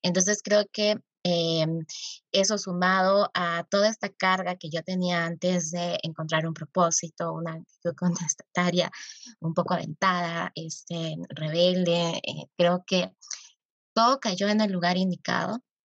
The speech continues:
y es ahí donde, donde nace la motivación, ¿no? Eh, y, y, y la motivación se renueva constantemente, no es una sola cosa en específico, o sea,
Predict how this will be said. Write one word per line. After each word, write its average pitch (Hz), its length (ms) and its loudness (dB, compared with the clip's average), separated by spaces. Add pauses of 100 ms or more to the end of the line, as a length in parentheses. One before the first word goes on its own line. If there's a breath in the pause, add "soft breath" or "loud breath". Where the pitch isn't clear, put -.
(540)
y 214 500 2
es 170 320 -2
ahí 170 340 -2
donde, 170 580 0 (300)
donde 175 400 2
nace 214 320 -2
la 233 100 0
motivación, 226 580 0 (1120 loud breath)
¿no? 247 200 0 (220)
Eh, 160 280 -4
y, - 240 -4
y, 175 360 -4 (140)
y 180 120 0
la 170 160 2
motivación 180 680 2
se 208 180 0
renueva 175 500 0
constantemente, 170 1000 -4 (180)
no 170 140 -6
es - 180 0
una 185 240 -2 (380 loud breath)
sola 196 440 0
cosa 190 320 -4
en 175 80 -10
específico, - 560 -10
o - 40 -12
sea, - 220 -8